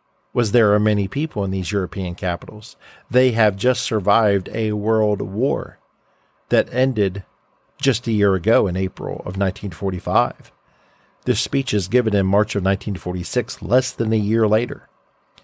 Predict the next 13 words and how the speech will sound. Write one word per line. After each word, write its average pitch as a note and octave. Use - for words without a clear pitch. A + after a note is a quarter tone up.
There A#2+
are G#2+
many, G#2+
many G#2
people B2
in F2+
those F#2+
capitals. -
What C#3
will B2+
happen A#2+
to F#2
them? -